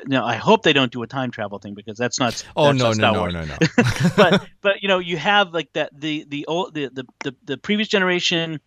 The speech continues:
Speaker 1: handing things off to the next generation in an integral way, in a, in a very important way. And so I, I feel like they, they're gonna be integral to it, but, uh, I, I feel like that the,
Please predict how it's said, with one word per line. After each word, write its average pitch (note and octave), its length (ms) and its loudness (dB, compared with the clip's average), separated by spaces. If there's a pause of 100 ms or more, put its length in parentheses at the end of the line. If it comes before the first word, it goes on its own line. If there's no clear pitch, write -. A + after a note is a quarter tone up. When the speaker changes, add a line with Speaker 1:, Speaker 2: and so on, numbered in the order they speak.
Speaker 1:
handing F3 340 0
things D#3+ 220 -2
off D3 140 2
to C3+ 100 -10
the C3+ 60 -2
next D3+ 220 -2
generation C3 520 -4
in C#3 160 -2
an C3+ 100 -2
integral D3 640 0
way, C3 220 2
in A#2 80 -2
a, A#2 80 -4
in C3 140 -4
a B2 60 -6
very D#3+ 220 2
important D3 280 -4
way. B2 180 -4 (300)
And C#3+ 160 -4
so D#3 160 2
I, D#3+ 220 0 (100)
I C#3+ 100 -4
feel C4 280 2
like A#3 160 4
they, D3 120 -2 (120)
they're C#3+ 100 0
gonna C#3 300 2 (240)
be G3 200 0
integral E3+ 400 0
to B2+ 180 -4
it, A#2 100 -6
but, D#3 240 2 (920)
uh, - 320 -4 (480)
I, F#3+ 220 0 (1080)
I G#3+ 200 4
feel A3+ 500 -6
like B3 280 -2
that G3+ 220 -4
the, F#3 120 -4